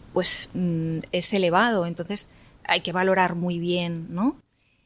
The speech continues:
Eh, es verdad que, por ejemplo, en cirugía hay un principio que dice la vida antes que la función y la función antes que la estética. Y son principios, eh, que, bueno, que no, no sabemos muy bien atribuírselos a alguien concreto, ¿no? Como lo de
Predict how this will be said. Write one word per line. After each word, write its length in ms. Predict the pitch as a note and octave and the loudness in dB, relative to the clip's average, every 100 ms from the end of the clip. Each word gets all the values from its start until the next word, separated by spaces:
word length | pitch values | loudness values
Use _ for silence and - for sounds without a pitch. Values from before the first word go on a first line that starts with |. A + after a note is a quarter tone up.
| _ | _
Eh, 360 | - F#3+ F#3 F#3+ | 0 2 2 0
es 120 | G3+ | 2
verdad 260 | A3 A3 B3 | 2 4 2
que, 60 | A#3 | 4
por 100 | F#3+ | 4
ejemplo, 200 | G#3 F#3 | 4 2
en 80 | |
cirugía 320 | F3 F3 E3 G#3 | 2 -2 0 0
hay 60 | |
un 60 | A3 | 0
principio 360 | G#3 A3+ A#3+ | 0 0 -2
que 80 | A3 | -2
dice 420 | F3 E3 - D#3+ - - | -4 -6 -8 -10 -12 -14
la 220 | - F3 E3+ | -2 0 2
vida 400 | G#3 B3 C#4+ F#4 - | 2 2 -2 -4 -6
antes 280 | F3+ F3+ - | -4 -4 -4
que 80 | E3+ | -2
la 100 | F#3 | -2
función 520 | - F#3 - G3 D4 - - - - - - - | -2 -2 2 2 2 -2 -20 -20 -20 -20 -20 -6
y 80 | F#3+ | 2
la 100 | F#3 | 2
función 500 | - E3+ - G#3+ D#4 - - - - | 2 -2 4 4 4 0 -20 -20 -4
antes 300 | - F#3+ F#3 | 0 0 0
que 80 | - | -2
la 60 | F3+ | 0
estética. 540 | D#3+ E3 D3+ D#3+ C#3+ - - - | 0 0 -2 -2 -4 -6 -4 0
Y 80 | G#3+ | 6
son 160 | A3 | 6
principios, 680 | C#4 C4+ - A#3+ C#4 E4+ - - - - - | 6 4 4 2 4 2 0 -12 -20 -6 0
eh, 680 | G3+ F#3+ F#3+ F#3 F3+ F3 - - - - - | 2 2 2 0 -2 -6 -10 -20 -20 -20 -6
que, 480 | - F#3+ F#3 F3 F3 | 2 4 4 0 -4
bueno, 320 | - G3 F#3+ - | -2 -2 -2 -2
que 140 | G3 | -2
no, 160 | F#3 - | -2 0
no 120 | G3+ | 0
sabemos 360 | A3 A#3+ B3+ A#3 | 2 4 4 4
muy 180 | G#3+ | 4
bien 340 | G3+ G3 F#3+ F#3 | 4 2 2 2
atribuírselos 840 | F3 G#3 F#3+ F#3 E3+ - F3 E3+ | 2 2 2 2 2 2 2 2
a 100 | F#3 | 2
alguien 280 | E3+ E3+ F3 | 2 2 0
concreto, 680 | E3+ E3+ E3+ A#3+ C4+ A3+ D#4 | 2 0 4 4 4 0 2
¿no? 220 | A3+ D4+ | 2 0
Como 220 | - G#3 G3 | 0 -4 -2
lo 100 | F#3+ | -4
de 340 | F#3 F3+ | -4 -6